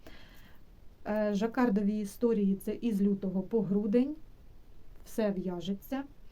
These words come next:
Панамка, панамку теж я зв'яжу, але поки що не придумала, з, з чого. Мені хочеться спробувати літню панамку зв'язати, але не крючком, так що буду думати.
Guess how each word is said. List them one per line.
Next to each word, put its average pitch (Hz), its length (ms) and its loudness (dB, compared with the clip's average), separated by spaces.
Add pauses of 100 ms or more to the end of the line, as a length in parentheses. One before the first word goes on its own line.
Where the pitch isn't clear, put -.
(180)
Панамка, 208 540 2
панамку 214 520 2
теж 202 300 -2
я 190 100 0
зв'яжу, 196 500 2 (800)
але 202 200 0
поки 196 240 -6
що 196 120 -4
не 190 100 4
придумала, 180 640 -2 (1120)
з, 202 140 0 (640)
з - 120 -18
чого. 302 400 2 (240)
Мені 262 200 -2
хочеться 202 400 -4
спробувати 196 600 -4
літню 269 300 0
панамку 233 500 -4
зв'язати, 202 640 -4 (280)
але 202 240 4
не 196 180 8
крючком, 190 720 -2 (440)
так 196 180 -10
що - 140 -10
буду 196 260 -2
думати. 180 360 -6